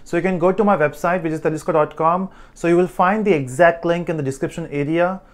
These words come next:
So go to the website, okay, register yourself. Okay, again, the fee structure and everything is mentioned there, the timing is mentioned there.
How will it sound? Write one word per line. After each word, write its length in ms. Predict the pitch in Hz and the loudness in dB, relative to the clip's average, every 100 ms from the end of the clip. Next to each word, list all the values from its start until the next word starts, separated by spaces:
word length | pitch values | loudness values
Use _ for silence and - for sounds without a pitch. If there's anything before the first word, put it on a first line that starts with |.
| - | -20
So 220 | - - 165 | -10 -2 2
go 180 | 151 | 2
to 80 | 170 | 4
the 80 | 214 | 4
website, 680 | 196 185 175 180 202 - - - 135 | 2 2 0 0 -2 -12 -20 -14 -12
okay, 220 | 139 156 | -4 0
register 360 | 143 175 226 | 2 2 2
yourself. 600 | 208 185 180 135 139 139 - - - - - - | 2 2 0 0 -2 -8 -20 -20 -20 -20 -20 -14
Okay, 420 | 131 123 143 143 139 | -12 -6 -2 -2 -2
again, 260 | 147 165 151 | 0 0 -2
the 80 | |
fee 300 | 143 170 170 | -6 -4 -2
structure 560 | 160 - 165 151 151 165 | -4 -4 0 0 -2 -4
and 120 | 147 | -2
everything 260 | 139 143 160 | -2 -2 -4
is 120 | 147 | -4
mentioned 380 | 143 139 165 151 | -4 -4 -4 0
there, 80 | 151 | 0
the 80 | |
timing 340 | 147 127 143 170 | 0 -4 -4 -4
is 160 | 156 | -6
mentioned 400 | 147 139 160 143 | -6 -8 -6 -2
there. 240 | 135 139 | 0 -2